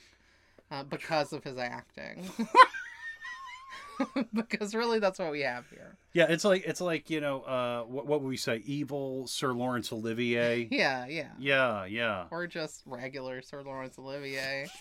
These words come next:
Speaker 2: <laughs>
Speaker 1: Maybe. I don't know how nice he was. Who knows? He
Speaker 2: No.
Speaker 1: seemed very severe.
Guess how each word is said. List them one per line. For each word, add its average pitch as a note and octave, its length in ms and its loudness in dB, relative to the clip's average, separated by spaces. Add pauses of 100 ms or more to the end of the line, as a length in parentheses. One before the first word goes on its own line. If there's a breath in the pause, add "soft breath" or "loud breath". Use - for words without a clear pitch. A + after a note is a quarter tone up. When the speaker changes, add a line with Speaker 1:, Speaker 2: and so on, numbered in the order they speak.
(160)
Speaker 2:
<laughs> - 300 -4
Speaker 1:
Maybe. D3+ 400 2
I C#3+ 200 0
don't D#3+ 140 -4
know C#3 160 -4
how C3+ 100 -4
nice B2+ 300 -8
he B2+ 100 -10
was. B2+ 300 -6
Who D3 140 -10
knows? C3+ 360 -6
He C#3 80 -10
Speaker 2:
No. A#2 120 -4
Speaker 1:
seemed D3+ 180 -6
very D3 240 -2
severe. C#3+ 680 -6